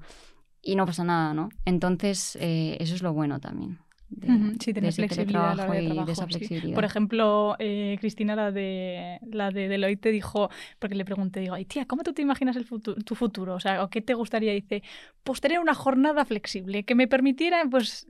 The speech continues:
Speaker 2: ¿sabes?". Entonces, eso está
Speaker 1: Justo.
Speaker 2: muy bien. Sí, pues, por esa parte está genial.
Speaker 1: Justo.
Speaker 2: ¿Y, mm, qué te iba a decir? Eh, ¿cómo fue tu, bueno, por qué elegiste tú además una ingeniería electrónica? ¿Qué,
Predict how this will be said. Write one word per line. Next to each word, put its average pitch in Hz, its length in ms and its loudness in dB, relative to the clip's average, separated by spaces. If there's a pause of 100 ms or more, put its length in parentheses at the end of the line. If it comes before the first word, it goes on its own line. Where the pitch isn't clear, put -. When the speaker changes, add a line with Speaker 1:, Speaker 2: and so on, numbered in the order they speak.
Speaker 2:
¿sabes?". 214 540 0 (240)
Entonces, 214 240 0
eso 208 80 2
está 214 220 0
Speaker 1:
Justo. - 20 4
Speaker 2:
muy 190 160 0
bien. 196 300 -4 (100)
Sí, - 280 -4 (200)
pues, 208 160 -6
por - 140 -4
esa 208 120 -4
parte 208 220 -2
está 202 160 -4
genial. 202 380 -6 (180)
Speaker 1:
Justo. 180 320 -8 (360)
Speaker 2:
¿Y, 247 220 10
mm, 220 720 10
qué 233 100 -2
te 240 80 0
iba 277 100 4
a 285 40 6
decir? 214 480 0 (920)
Eh, 202 1120 0 (460)
¿cómo 269 200 8
fue 277 200 0
tu, 220 640 4
bueno, 226 300 4
por 214 120 -2
qué - 80 -2
elegiste 311 400 2
tú 208 120 0
además 185 280 0
una 214 120 0
ingeniería 208 600 2
electrónica? 196 680 -6 (640)
¿Qué, 214 600 2